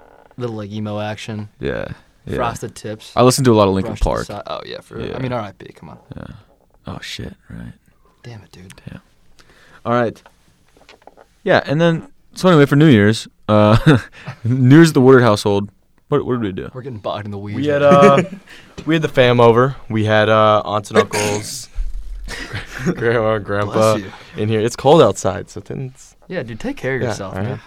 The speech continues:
Speaker 1: Are you wearing enough clothing right now?
Speaker 3: Are you,
Speaker 1: Tip,
Speaker 3: are you
Speaker 1: what do
Speaker 3: cold
Speaker 1: you,
Speaker 3: enough?
Speaker 1: what shirt is this going
Speaker 3: That's a
Speaker 1: on?
Speaker 3: great,
Speaker 1: What do you
Speaker 3: we
Speaker 1: got?
Speaker 3: found that at a
Speaker 2: Hold
Speaker 3: thrift
Speaker 2: on, hold
Speaker 3: store.
Speaker 2: on, hold on, hold on. We'll,
Speaker 3: It's,
Speaker 2: we'll cover the shirt after Will finishes
Speaker 3: it's,
Speaker 2: the, the New Year's recap.
Speaker 3: it's a handsome shirt,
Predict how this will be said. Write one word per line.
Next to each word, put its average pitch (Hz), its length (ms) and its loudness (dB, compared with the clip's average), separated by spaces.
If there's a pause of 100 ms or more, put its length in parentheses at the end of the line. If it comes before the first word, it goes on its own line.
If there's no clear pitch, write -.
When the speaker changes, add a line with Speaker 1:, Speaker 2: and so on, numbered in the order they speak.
(360)
Speaker 1:
Are 127 80 -6
you 233 140 -6
wearing 220 160 -4
enough 214 220 -6
clothing 120 340 -4
right 170 140 -4
now? 214 240 -4
Speaker 3:
Are 104 40 -10
you, 117 120 -8
Speaker 1:
Tip, 190 260 2
Speaker 3:
are 107 60 -6
you 127 60 2
Speaker 1:
what 202 100 10
do 330 60 10
Speaker 3:
cold 381 60 6
Speaker 1:
you, 294 120 8
Speaker 3:
enough? - 180 2 (160)
Speaker 1:
what 269 160 6
shirt 202 300 6
is 117 100 2
this 110 220 -4
going 113 140 4
Speaker 3:
That's 113 80 2
a 104 40 0
Speaker 1:
on? - 60 -2
Speaker 3:
great, 156 60 4
Speaker 1:
What 180 40 8
do 226 60 4
you 151 40 2
Speaker 3:
we 151 60 2
Speaker 1:
got? - 80 6
Speaker 3:
found 190 220 8
that 180 80 8
at 147 60 8
a 127 40 8
Speaker 2:
Hold 214 140 4
Speaker 3:
thrift 208 260 6
Speaker 2:
on, 196 60 2
hold 139 100 10
Speaker 3:
store. 131 100 8
Speaker 2:
on, 135 80 0
hold 160 200 2
on, 135 120 2
hold 117 240 -4
on. 104 80 -12
We'll, 156 200 -4
Speaker 3:
It's, - 280 -10 (360)
Speaker 2:
we'll 151 120 -6
cover 180 280 2
the 139 80 2
shirt 120 260 -2
after 107 340 -6
Will 98 200 -6
finishes 95 460 -10
Speaker 3:
it's, - 80 -20
Speaker 2:
the, 95 180 -8
the 92 100 -14
New 101 120 -8
Year's 98 220 -8
recap. 92 140 2
Speaker 3:
it's - 140 4
a 135 80 10
handsome 123 420 2
shirt, - 320 -6